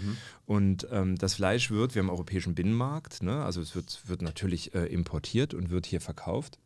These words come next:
Speaker 2: Ähm, sodass die Produktionsbedingungen haben wir dann, also wir haben die Produktion nicht mehr in Deutschland und wir haben die Produktionsbedingungen auch nicht mehr in Deutschland. Also nicht unter Kontrolle, ne? Also das heißt, du hast keine Chance mehr, ähm, wenn das,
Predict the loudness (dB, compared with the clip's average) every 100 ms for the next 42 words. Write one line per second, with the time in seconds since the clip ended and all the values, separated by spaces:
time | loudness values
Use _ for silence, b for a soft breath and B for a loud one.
0 | _ _ _ _ _ _ _ _ 0 2
1 | 2 0 B B 0 6 6 6 2 6
2 | 6 6 6 4 4 4 6 8 6 8
3 | 8 8 6 4 4 6 6 2 2 0
4 | 2 2 4 2 0 0 2 0 0 -2
5 | -2 0 2 4 2 2 0 0 2 2
6 | 2 4 4 2 -4 -8 -8 -6 -6 -8
7 | -10 -6 0 2 2 -2 -2 -4 -2 0
8 | 0 -2 -2 -2 0 -2 0 0 2 2
9 | 2 2 2 2 2 0 2 2 2 B
10 | B B B B B 4 6 8 8 6
11 | 4 2 -4 -12 _ _ _ _ _ 0
12 | 2 4 2 -2